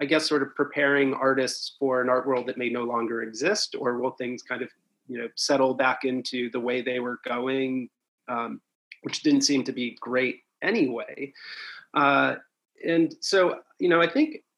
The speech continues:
it would be great to kind of, you know, hear about, uh, the Art World Conference and then the emergency sessions, and, you know, talk about, um,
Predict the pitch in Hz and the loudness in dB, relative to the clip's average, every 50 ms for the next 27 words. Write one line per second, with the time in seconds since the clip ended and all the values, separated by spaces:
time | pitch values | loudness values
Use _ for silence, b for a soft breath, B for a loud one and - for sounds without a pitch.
0 | _ _ _ _ _ _ _ _ _ _ _ _ _ _ _ _ - 180 180 160 | _ _ _ _ _ _ _ _ _ _ _ _ _ _ _ _ 0 0 2 4
1 | 180 165 156 165 151 - 156 175 190 196 196 - 185 170 170 160 156 147 139 139 | 2 2 2 0 0 2 4 4 4 4 4 0 -6 0 4 4 4 4 4 0
2 | - _ _ _ _ - - 156 139 135 131 131 - - - - 175 180 175 170 | -4 _ _ _ _ -6 0 2 4 4 4 2 0 -2 2 4 6 6 8 6
3 | 165 170 - 143 135 135 131 131 127 117 - - _ 143 131 123 123 120 127 135 | 6 4 2 2 2 2 2 2 0 -2 -4 -6 _ -4 -4 -4 -4 -2 2 2
4 | 143 147 - - 147 135 131 131 - - 175 170 160 160 - 135 127 123 123 123 | 2 2 4 2 2 2 2 0 -2 0 0 0 0 0 0 0 0 0 -2 -4
5 | 120 - - - - - - - 139 135 135 135 135 131 131 123 131 135 127 127 | -8 -6 -4 -4 -6 -6 -6 -4 -2 0 2 2 2 0 -2 0 0 0 0 2
6 | 127 139 170 180 175 180 151 139 - 127 113 - - 123 123 - - 127 123 120 | 4 4 4 4 4 2 0 0 0 -4 -4 -2 -2 -2 -2 -4 -4 -6 -6 -6
7 | 117 113 113 113 - - B B B B B B B B - 156 156 160 160 160 | -6 -8 -8 -10 -10 -12 B B B B B B B B 0 4 6 6 6 6
8 | 156 - - - _ _ 165 151 156 151 - - 214 220 214 202 170 156 151 147 | 4 2 -6 -16 _ _ -2 0 0 0 2 2 2 2 2 2 2 4 4 6
9 | 143 143 131 131 - _ _ _ _ _ _ _ _ - 147 143 135 139 131 127 | 6 4 2 0 -6 _ _ _ _ _ _ _ _ -8 -4 -2 -2 -2 -2 -4
10 | 123 120 | -6 -8